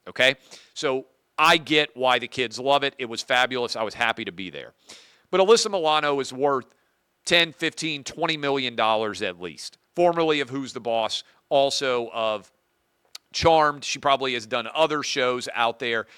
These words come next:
I, if you did not see it, she was trying to raise ten thousand dollars. I saw that there was only seven hundred and ninety-four dollars remaining. I went on GoFundMe and donated the rest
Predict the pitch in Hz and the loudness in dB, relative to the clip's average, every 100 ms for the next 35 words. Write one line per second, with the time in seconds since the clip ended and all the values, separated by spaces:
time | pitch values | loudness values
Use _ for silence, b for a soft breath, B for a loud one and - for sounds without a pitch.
0 | b b b 156 185 202 185 160 165 160 | b b b 4 6 6 2 -4 -6 -8
1 | 139 135 147 160 160 - - 135 78 58 | -8 0 4 6 4 2 0 -2 -6 -12
2 | - _ _ _ _ _ - - 165 147 | -18 _ _ _ _ _ -8 -4 -2 2
3 | 185 190 185 170 156 - 160 147 143 135 | 4 4 4 4 2 0 -4 0 4 4
4 | 127 123 117 110 107 107 107 - b b | 2 -4 0 2 2 -2 -8 -14 b b
5 | - 131 - 165 156 143 156 139 131 151 | -2 0 2 4 4 4 0 -2 0 -2
6 | 147 131 - 165 160 147 147 139 123 127 | -2 -2 2 2 2 -2 -2 -4 -2 2
7 | 143 143 135 151 139 127 120 120 117 113 | 2 0 -6 -2 0 4 6 6 4 -2
8 | - 120 110 120 143 143 139 135 _ b | -6 -6 -6 0 2 2 0 -4 _ b
9 | b - 131 135 160 156 147 143 135 123 | b 2 2 2 0 2 2 4 2 0
10 | 117 113 151 147 143 147 143 127 120 123 | -2 0 0 0 0 -6 -6 -8 -6 -4
11 | 147 147 139 131 117 120 127 127 - | -2 0 0 -2 -4 0 2 2 -2